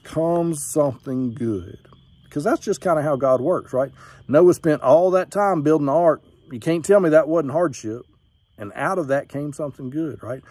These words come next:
Moses spent all that time leading the Israelites around in the desert. And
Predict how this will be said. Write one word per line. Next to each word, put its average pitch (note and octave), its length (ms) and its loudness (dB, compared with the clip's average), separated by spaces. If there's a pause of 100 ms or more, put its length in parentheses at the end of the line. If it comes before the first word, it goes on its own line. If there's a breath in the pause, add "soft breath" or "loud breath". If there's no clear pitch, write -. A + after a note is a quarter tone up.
(280 soft breath)
Moses D#3+ 480 4
spent D3 260 -2
all E3 260 4
that E3+ 200 -2
time F3+ 340 0
leading C#3 240 0
the D#3 80 0
Israelites D#3+ 640 2
around D3+ 260 -2
in D3+ 80 -4
the D3+ 80 -4
desert. C#3+ 420 -4
And A#2+ 140 -8